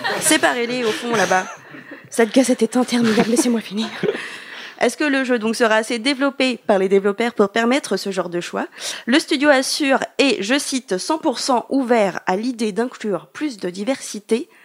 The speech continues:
sans préciser quel domaine s'applique, euh, cette ouverture et si Warner Bros ne va pas mettre non plus son gros nez fourchu dedans. Un truc qui me fait vraiment plaisir finalement,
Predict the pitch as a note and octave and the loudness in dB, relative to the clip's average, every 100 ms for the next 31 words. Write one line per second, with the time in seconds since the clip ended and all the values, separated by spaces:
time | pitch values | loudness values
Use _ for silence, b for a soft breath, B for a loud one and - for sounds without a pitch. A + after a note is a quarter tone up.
0 | b - D#4 D4+ A#3 - G#3 F#3+ - _ | b -4 -2 0 -4 -4 0 0 0 _
1 | B3+ A3 A3+ A3 G#3 G3 G3 F3+ G3 F#3 | 0 2 2 2 0 -2 -4 -4 -6 -12
2 | - G3 F#3+ E3+ E3+ E3+ F#3+ F3 E3+ - | -14 -8 -4 -4 -2 -4 -2 -4 -4 -8
3 | C#4+ B B B - A3+ C4+ A#3 G#3+ G#3 | -8 B B B 0 2 2 2 2 0
4 | G3 G#3+ C#4 - G3+ F#3+ - B3 C4 - | -4 -4 -4 -4 0 0 0 0 0 0
5 | G#3+ B3 - G3+ F#3+ - D4 G3+ F#3+ G#3 | -2 -2 -4 -4 -4 -6 -10 -8 -6 2
6 | A#3 A#3+ A#3+ - G3+ - - D#4 - _ | 2 2 -4 -4 -6 -4 -2 -2 -4 _
7 | _ G3 C4 F3 - _ _ B B B | _ -6 -4 -4 -12 _ _ B B B
8 | B B B B B - D#4 D#4 D#4+ C#4+ | B B B B B -2 0 0 -8 -4
9 | C4 C4+ B3 B3 A#3 A#3 G3 F#3+ B3+ A3 | -2 0 2 2 2 0 -2 -2 0 0
10 | F#3 F3+ A#3 | 2 2 0